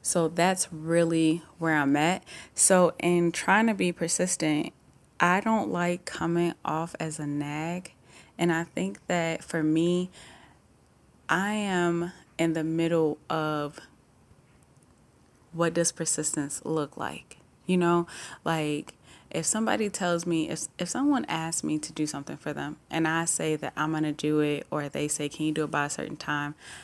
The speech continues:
I'm very much a person of my word, you know? That's just how I was raised. That's how I maneuver. That's how I go about life, because I feel like at the end of the day,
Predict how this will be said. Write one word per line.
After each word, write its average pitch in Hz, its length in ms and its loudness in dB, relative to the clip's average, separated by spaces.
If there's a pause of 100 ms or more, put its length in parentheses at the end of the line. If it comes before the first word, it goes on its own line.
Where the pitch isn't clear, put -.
(400)
I'm 202 240 4
very 185 240 2
much 165 460 0 (600)
a 160 80 2
person 160 320 -2
of 147 100 -2
my 143 140 0
word, - 400 -4 (340)
you 160 100 -2
know? 151 320 2 (540)
That's 180 300 2
just 185 160 0
how 160 340 2
I 151 60 0
was 151 160 -4
raised. 160 460 0
That's 156 340 -2 (640)
how 160 280 2
I 147 120 2
maneuver. 151 600 0
That's 147 280 -4
how 151 160 -4
I - 20 -6
go 151 180 -2
about 143 280 -4
life, 143 360 -4
because 151 360 -8 (100)
I 151 160 0
feel 156 280 -6
like 151 260 -4 (420)
at 160 140 -4
the - 180 -4
end 156 180 0
of 151 180 -6
the - 80 -6
day, 143 420 -4